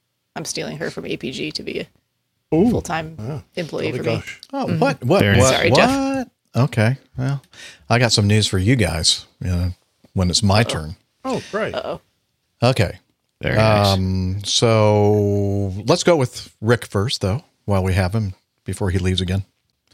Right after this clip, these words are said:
Speaker 3: Um, so anyway, yeah, yeah. Update us on the, uh, on the, uh, conditions there in the underpass, uh, in, uh, Rockford.
Speaker 4: Oh, it's great. Uh, flew in from, uh, from, uh, one underpass to another, from, uh, Stockton out here to, uh,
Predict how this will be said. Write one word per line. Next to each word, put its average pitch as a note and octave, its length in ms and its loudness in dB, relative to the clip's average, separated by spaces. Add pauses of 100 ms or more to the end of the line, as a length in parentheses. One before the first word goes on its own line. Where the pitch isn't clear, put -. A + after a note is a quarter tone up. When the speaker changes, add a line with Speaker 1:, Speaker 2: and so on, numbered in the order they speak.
(540)
Speaker 3:
Um, A2+ 420 2 (140)
so D3+ 160 4
anyway, C3+ 320 2
yeah, B2 200 2
yeah. B2+ 300 2
Update D3 500 0
us D#3 120 0
on D3 140 0
the, C3 140 2
uh, B2 220 2
on A#2+ 120 2
the, A#2 100 4
uh, A2+ 300 -2 (100)
conditions B2 400 0
there A#2 240 2
in A2+ 80 2
the G#2+ 80 2
underpass, A#2 560 0
uh, G#2+ 220 -2
in, G2+ 300 0
uh, G2+ 180 0
Rockford. G2+ 380 -2
Speaker 4:
Oh, F#3+ 160 6
it's A#3 120 0
great. F#3 380 2
Uh, C3+ 640 4
flew D#3+ 220 0
in D#3 120 2
from, D3+ 380 2
uh, C#3+ 560 2 (400)
from, B2+ 320 -2
uh, A#2+ 240 2 (400)
one C#3+ 280 4
underpass A#2+ 540 2
to B2 120 2
another, B2+ 400 2
from, A2+ 340 -4
uh, G#2+ 100 0
Stockton G#2+ 480 0
out A2+ 140 2
here A2+ 140 2
to, B2+ 140 4
uh, A2 220 2